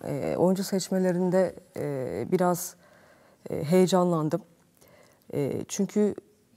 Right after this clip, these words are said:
metin bayağı bir uzundu. E, güzel bir karakterdi. E, bu karakteri, e, en iyi şekilde canlandırmaya çalıştım. E,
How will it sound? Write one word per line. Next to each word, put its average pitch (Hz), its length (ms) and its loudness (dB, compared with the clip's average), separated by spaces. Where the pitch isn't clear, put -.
metin 190 440 4
bayağı 202 320 6
bir 190 40 2
uzundu. 175 600 0
E, - 180 -6
güzel 175 520 2
bir 156 180 2
karakterdi. 156 760 -2
E, - 40 -6
bu 196 120 0
karakteri, 233 680 6
e, 175 60 0
en - 360 4
iyi 226 100 8
şekilde 208 380 6
canlandırmaya 180 680 4
çalıştım. 160 600 -6
E, - 100 -16